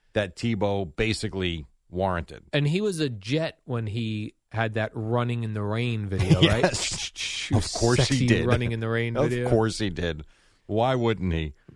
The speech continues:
Speaker 2: By the way, this, uh, Florida quarterback, this Anthony Richardson fella, Jerry, at the Combine, he set a record for vertical jump.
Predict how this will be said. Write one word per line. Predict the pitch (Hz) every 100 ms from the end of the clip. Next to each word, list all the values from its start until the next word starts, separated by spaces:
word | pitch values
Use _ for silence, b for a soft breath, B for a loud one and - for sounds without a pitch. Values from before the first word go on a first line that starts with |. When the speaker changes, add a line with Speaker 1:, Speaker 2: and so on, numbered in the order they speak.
| 113
Speaker 2:
By | 160
the | 170
way, | 165
this, | 131 127
uh, | 139 120
Florida | - 143 147 123
quarterback, | 139 131 113 101
this | 107 104
Anthony | 117 113 113 107
Richardson | 113 - 131 135
fella, | 120 139 139
Jerry, | 135 139 123
at | 110
the |
Combine, | 110 131 139 113 101
he | 107
set | - 160
a | 151
record | 120 139 160 131 101
for | 120
vertical | 98 101 156 202 - 80
jump. | 92 82 82